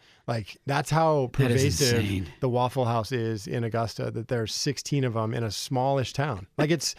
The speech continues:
Speaker 1: <laughs> it's half the si-, Augusta's half the size of Eugene, and there's sixteen Waffle
Speaker 2: There's
Speaker 1: Houses
Speaker 2: one every
Speaker 1: downtown.
Speaker 2: other block, man.
Speaker 1: Yeah.
Speaker 2: It's like Starbucks in Seattle. You turn around, you're gonna run into a Waffle House.
Speaker 1: Have you been to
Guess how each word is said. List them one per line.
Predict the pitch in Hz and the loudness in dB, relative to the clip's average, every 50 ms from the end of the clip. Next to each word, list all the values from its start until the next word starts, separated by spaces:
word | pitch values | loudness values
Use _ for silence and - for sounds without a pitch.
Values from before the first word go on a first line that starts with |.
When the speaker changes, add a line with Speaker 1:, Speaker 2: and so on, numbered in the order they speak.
| - - | -8 -8
Speaker 1:
<laughs> | - - | -6 -2
it's | 160 156 - | -2 -2 2
half | - 185 190 196 185 | 4 4 4 4 2
the | - 196 | 0 -4
si-, | - - 185 | -2 0 0
Augusta's | 165 143 165 190 190 - 190 143 | 2 4 4 4 2 2 0 2
half | 160 170 175 - | 2 2 2 0
the | 175 | -2
size | - - 160 156 156 143 | 0 2 2 2 2 2
of | 147 127 | 0 -2
Eugene, | 117 120 123 110 107 127 160 170 123 87 - - 202 - 110 - - - - - - - - | -2 -2 -4 -2 0 0 0 0 0 -2 -4 -6 -4 -2 -2 -2 -4 -6 -10 -10 -10 -6 -2
and | 139 139 | 0 0
there's | 135 127 - | 0 0 0
sixteen | - 156 135 - - 156 139 | 0 -2 -2 0 0 0 2
Waffle | 127 120 - | 2 2 4
Speaker 2:
There's | 175 165 - | 4 4 4
Speaker 1:
Houses | 165 175 | 6 6
Speaker 2:
one | 185 190 180 | 6 6 6
every | 165 170 175 180 | 6 6 6 6
Speaker 1:
downtown. | 190 190 | 6 6
Speaker 2:
other | 208 196 | 4 4
block, | 180 214 233 262 262 254 - | 4 4 4 4 4 2 2
man. | 120 117 110 117 131 | 0 2 2 2 2
Speaker 1:
Yeah. | 135 - | 0 0
Speaker 2:
It's | - 143 - | -2 2 2
like | 170 147 | 2 2
Starbucks | - - - 170 180 175 175 165 - - | 4 4 4 4 6 6 4 4 4 2
in | 180 160 | 2 2
Seattle. | - - 180 180 185 190 170 131 | 2 4 4 4 4 4 4 2
You | 120 117 | 2 2
turn | - 160 170 170 | 2 2 4 4
around, | 170 175 180 165 | 6 4 4 4
you're | 135 127 | 2 2
gonna | 123 127 | 2 4
run | 135 139 143 | 4 4 4
into | 143 147 151 | 4 4 4
a | 151 151 | 4 6
Waffle | 170 180 190 185 202 240 | 6 4 4 4 2 0
House. | 214 120 104 90 151 | 2 2 2 2 4
Speaker 1:
Have | 135 160 156 | 4 4 4
you | 170 196 202 | 4 2 4
been | 165 180 180 | 4 4 4
to | 180 | 4